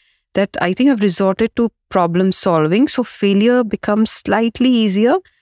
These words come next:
Of course, it still pinches when somebody calls you and tells you, you know, "I think this could have been better." You know, you save those little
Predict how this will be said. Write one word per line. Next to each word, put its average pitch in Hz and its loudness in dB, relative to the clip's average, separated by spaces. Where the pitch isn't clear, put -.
Of - -6
course, 247 -2
it 254 -6
still 233 0
pinches 180 0
when 180 0
somebody 175 0
calls 170 0
you 185 2
and 180 0
tells 160 2
you, 170 2
you 160 2
know, 196 0
"I 190 0
think 208 0
this 185 -4
could 180 -4
have 170 0
been 160 0
better." 139 -4
You 139 0
know, 208 2
you 202 2
save 214 -2
those 214 0
little 214 2